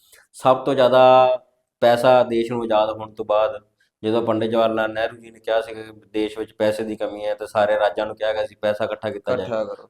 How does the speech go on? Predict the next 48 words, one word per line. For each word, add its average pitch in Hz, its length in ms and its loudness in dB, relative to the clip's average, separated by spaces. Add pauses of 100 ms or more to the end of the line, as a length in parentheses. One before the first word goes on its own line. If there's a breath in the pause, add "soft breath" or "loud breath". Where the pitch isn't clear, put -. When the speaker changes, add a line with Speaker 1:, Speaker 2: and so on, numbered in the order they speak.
Speaker 1:
ਸਭ 127 280 2
ਤੋਂ 131 140 0
ਵੱਧ 127 180 2
ਪੈਸਾ 120 360 0
ਤੇ 117 100 -10
ਸਭ 113 260 -2
ਤੋਂ 117 100 -6
ਵੱਧ 113 140 0
ਸੋਨਾ 104 280 -6
ਵੀ 107 60 0
Speaker 2:
ਸੋਨਾ 117 100 -2
Speaker 1:
ਪੰਜਾਬ 107 260 2
ਵੱਲ 104 100 -6
ਲੱਗਿਆ। 113 220 -2
Speaker 2:
ਪੰਜਾਬ 110 240 0
ਨੇ 107 100 -20
ਦਿੱਤਾ। - 300 -16
Speaker 1:
ਸਭ 127 160 2
ਤੋਂ 135 140 -2
ਵੱਧ 131 180 4
ਕ੍ਰਾਂਤੀਕਾਰੀ 117 640 -2
ਵੀ 113 100 -14
ਪੰਜਾਬ 101 360 -4
ਵਿੱਚ 98 160 -18
ਹੋਏ। 92 140 -12 (200)
Speaker 2:
ਹੂੰ। 110 260 -12
Speaker 1:
ਤੇ 131 80 -6
ਫਿਰ 143 220 0
ਮੇਰੇ 139 260 2
ਹਿਸਾਬ 131 260 0
ਨਾਲ 131 100 -4
ਜਿਹੜੇ 131 240 -6
ਮੀਡੀਆ 127 440 0
ਹਾਊਸਿਸ 113 420 -2
ਜਿਹੜੇ 117 260 -4
ਜਾਂ 113 160 0
ਕੋਈ 117 240 -2
ਵੀ 120 180 -4
ਹੋਰ 110 220 -2
ਵਿਅਕਤੀ 110 300 -10
ਬੋਲ 101 260 -6
ਰਿਹਾ 107 120 -4
ਕਿ 110 120 -12
ਪੰਜਾਬ 101 380 0
ਵਿੱਚ - 200 -14
ਖਾਲਿਸਤਾਨੀ 98 640 -6
ਹੈ 98 80 -12
ਜਾਂ 101 260 -6